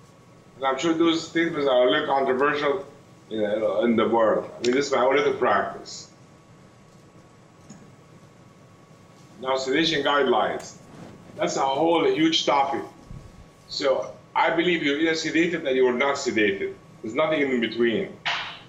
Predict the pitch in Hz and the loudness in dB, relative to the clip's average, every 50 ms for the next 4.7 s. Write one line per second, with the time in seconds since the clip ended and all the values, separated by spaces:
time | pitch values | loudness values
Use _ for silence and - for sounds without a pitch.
0 | - - 123 120 139 139 180 196 190 185 175 151 147 - 147 131 156 170 175 170 | -16 -14 -10 -8 -4 0 2 2 2 2 2 0 0 -2 -2 0 0 2 2 2
1 | 156 139 139 131 127 123 143 143 135 131 131 117 113 117 117 123 120 110 - - | 0 0 -2 -2 0 0 0 0 0 0 0 -2 -2 0 0 0 0 -2 -2 -2
2 | 160 160 165 165 165 160 156 147 139 135 139 147 143 139 139 139 143 143 143 151 | 0 0 2 0 0 -2 -2 -2 0 0 0 0 0 0 -2 -2 -2 -2 -2 0
3 | 143 139 135 131 131 127 120 120 139 143 139 127 117 117 113 110 117 131 139 135 | 0 0 0 0 0 -2 0 2 2 0 0 0 -4 -4 -6 -4 -2 -2 0 0
4 | 123 - 127 127 120 98 98 98 - - - - - | 0 -2 0 -2 0 0 0 -2 -2 -4 -6 -12 -16